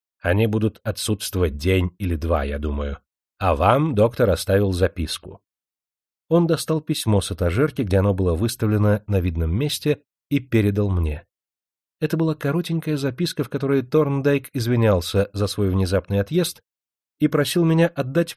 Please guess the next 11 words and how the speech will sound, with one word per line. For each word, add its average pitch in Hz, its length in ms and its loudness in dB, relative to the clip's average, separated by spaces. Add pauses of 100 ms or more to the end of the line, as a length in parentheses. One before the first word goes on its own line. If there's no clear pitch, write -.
Полтону 104 480 4
мои 104 240 4
заметки 143 680 0 (220)
со - 180 0
всеми 139 300 -2
комментариями, 92 920 0 (140)
какие 117 360 0
я 107 120 2
должен 92 340 0
был 87 140 -2
сделать. 78 540 -8